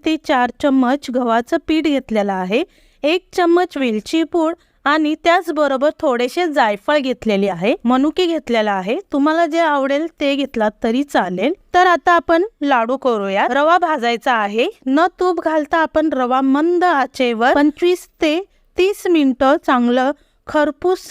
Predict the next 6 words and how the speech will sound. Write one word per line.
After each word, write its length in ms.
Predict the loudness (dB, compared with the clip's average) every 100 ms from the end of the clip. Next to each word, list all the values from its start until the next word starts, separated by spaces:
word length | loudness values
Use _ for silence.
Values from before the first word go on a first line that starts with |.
| -4 -2
खमंग 500 | 2 4 4 2 2
सुटूस्तवर 800 | 2 0 -2 -4 0 0 2 0
अगदी 440 | -2 -4 -4 -6 -8 _ -4
हलका 380 | -2 0 0 0
रंग 300 | 0 0 0 2
बदलेपर्यंत 800 | 0 -2 -2 0 -2 -2 -4 0